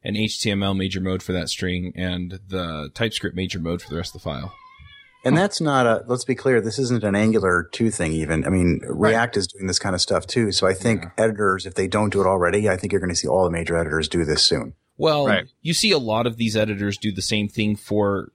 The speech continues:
Speaker 1: JavaScript inside of H T M L.
Speaker 2: Yep.
Speaker 1: It's, it's effectively the same thing. You're just turning on different, uh, syntax highlighting and other,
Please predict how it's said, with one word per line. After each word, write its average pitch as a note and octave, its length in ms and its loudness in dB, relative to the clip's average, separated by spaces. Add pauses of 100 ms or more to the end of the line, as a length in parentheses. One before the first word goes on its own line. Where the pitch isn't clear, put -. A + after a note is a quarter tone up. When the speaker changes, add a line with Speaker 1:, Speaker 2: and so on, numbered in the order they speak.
Speaker 1:
JavaScript A#2 640 0
inside F#2+ 320 -2
of F2+ 180 -2
H G#2 240 -2
T F#2 120 -4
M E2+ 120 -4
L. E2 320 -6 (480)
Speaker 2:
Yep. C3 120 4
Speaker 1:
It's, - 260 -2
it's D3 200 0
effectively B2+ 600 0
the G2+ 120 -2
same A#2 280 0
thing. G#2+ 480 -2 (300)
You're A#2+ 160 2
just A2 280 -2
turning A#2 260 0
on F#2+ 180 -2
different, G2+ 460 -2 (140)
uh, F#2+ 220 -4
syntax A2+ 460 -2
highlighting G2 600 0
and G2 80 -2
other, G2 360 -2